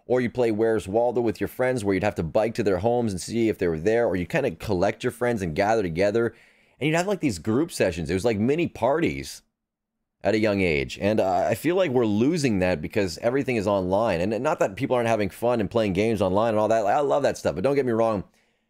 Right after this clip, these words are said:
I think some of the best times and the most fun I ever had was outside playing with my friends, uh, getting hurt, getting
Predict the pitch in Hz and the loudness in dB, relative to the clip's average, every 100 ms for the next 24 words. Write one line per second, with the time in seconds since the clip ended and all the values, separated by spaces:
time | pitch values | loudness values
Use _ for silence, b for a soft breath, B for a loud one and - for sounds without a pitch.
0 | _ _ 104 123 165 - - _ _ _ | _ _ -4 -2 -2 -6 -18 _ _ _
1 | - 139 131 107 78 127 131 - 113 104 | -8 -4 -2 -2 0 -2 -2 -2 0 0
2 | 92 92 113 117 - _ - - 120 113 | 0 0 0 -2 -8 _ -4 0 2 2
3 | 95 - 110 110 95 104 78 69 - _ | 0 0 0 2 0 0 0 -2 -6 _
4 | _ _ _ _ _ _ _ _ - _ | _ _ _ _ _ _ _ _ -20 _
5 | _ _ _ _ _ _ _ 101 107 113 | _ _ _ _ _ _ _ -2 0 0
6 | 120 - 120 113 104 113 107 104 95 92 | 0 0 0 2 0 0 0 0 0 -2
7 | - 101 98 92 85 67 92 90 85 78 | 0 0 0 -2 -4 -4 0 2 0 0
8 | 101 95 82 98 71 95 95 87 | -2 -2 -2 -2 0 0 0 -2